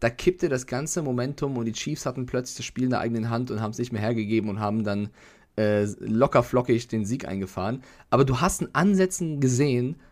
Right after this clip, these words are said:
was dieses junge Team der Denver Broncos eigentlich imstande sind zu tun und dass man eigentlich nicht verzagen müsste, weil sie sind jetzt sieben zehn gegangen. Ja, sie wurden Letzter in der Season, aber alles in allem war es, glaub ich, eine Saison von einem jungen Team, die man eigentlich, und das betone ich,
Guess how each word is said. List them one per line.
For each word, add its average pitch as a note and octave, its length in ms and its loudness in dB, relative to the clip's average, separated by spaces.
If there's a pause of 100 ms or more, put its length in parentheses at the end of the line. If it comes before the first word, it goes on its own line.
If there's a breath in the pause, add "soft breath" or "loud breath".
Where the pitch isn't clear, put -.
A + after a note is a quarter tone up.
was B2+ 320 2
dieses C3+ 320 0
junge D#3+ 340 4
Team C3+ 360 -2
der A#2 80 0
Denver B2+ 240 0
Broncos B2 440 0
eigentlich E3 560 2
imstande C#3 520 -2
sind A#2+ 180 -2
zu G#2+ 140 -6
tun B2+ 460 -2 (300 soft breath)
und A2+ 200 2
dass A#2 120 -2
man C3 120 0
eigentlich C#3 360 -2
nicht - 100 -8
verzagen A#2+ 420 0
müsste, G#2+ 320 -2
weil G#2+ 160 2
sie G#2+ 120 -2
sind B2 140 0
jetzt A#2+ 180 0
sieben C3+ 220 -2
zehn B2+ 220 -2
gegangen. C3 300 0
Ja, A#2 260 2
sie C3+ 160 4
wurden A#2+ 180 4
Letzter C3+ 360 0
in C3+ 100 -4
der B2+ 80 0
Season, B2+ 420 -2 (320 loud breath)
aber A#2 240 4
alles C#3 200 2
in B2 140 -4
allem A#2+ 240 0
war A#2 80 2
es, A2+ 80 -2
glaub A2+ 160 4
ich, A#2 120 -4
eine A2 220 2
Saison A#2 380 4
von A#2 140 -4
einem A2+ 100 2
jungen B2 300 4
Team, B2 340 2
die A#2+ 140 0
man A2+ 160 4 (140)
eigentlich, A#2+ 760 2
und D#3+ 80 -10
das A2 140 -6
betone A2 360 0
ich, G#2 220 -4